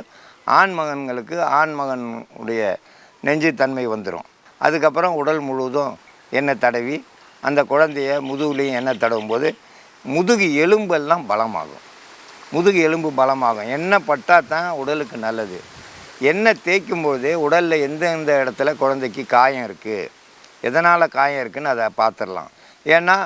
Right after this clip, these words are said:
பூச்சி கடிச்சுதா, இல்ல குழந்தையினுடைய நகங்களே பட்டு அந்த உடல் முழுவதும் கீறல் இருக்கா அப்படின்னு பார்க்கணும். அதனால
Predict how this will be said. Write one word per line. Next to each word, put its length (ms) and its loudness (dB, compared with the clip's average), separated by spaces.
பூச்சி 260 0
கடிச்சுதா, 460 0
இல்ல 100 -2
குழந்தையினுடைய 600 -2
நகங்களே 460 2
பட்டு 220 -2
அந்த 180 2
உடல் 380 2
முழுவதும் 460 -2
கீறல் 320 2
இருக்கா 280 2
அப்படின்னு 420 -2
பார்க்கணும். 400 -2
அதனால 540 4